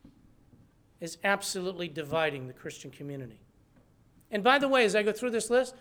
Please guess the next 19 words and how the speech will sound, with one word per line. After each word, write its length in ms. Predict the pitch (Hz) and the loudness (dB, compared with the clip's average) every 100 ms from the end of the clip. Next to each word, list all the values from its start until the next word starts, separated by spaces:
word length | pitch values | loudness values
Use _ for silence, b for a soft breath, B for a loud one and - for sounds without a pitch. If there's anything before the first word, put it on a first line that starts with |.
| b b - | b b -8
that 140 | 269 | -4
doesn't 200 | 262 233 | -2 0
mean 140 | 226 | 2
I'm 100 | 220 | 0
promoting 400 | - 220 226 233 | 0 0 0 2
any 200 | 240 302 | 0 2
of 120 | 196 127 | 0 -2
it. 100 | - - _ _ | -16 -20 _ _
I'm 160 | 196 254 | 0 2
being 240 | 226 190 | 2 0
honest 380 | 202 254 302 - | 2 2 2 0
with 180 | 214 185 | -2 0
you. 220 | 170 131 - - _ _ | -2 -4 -8 -20 _ _
This 220 | 247 269 | 0 0
is 120 | 247 190 | 0 0
what's 320 | 202 196 - _ b b b | -2 -4 -14 _ b b b
known 500 | 190 208 269 247 208 | 0 4 4 4 0
among 320 | 202 202 214 | 0 2 0
Christianity. 640 | 208 220 - 233 254 254 | 0 -4 -4 -4 -4 -8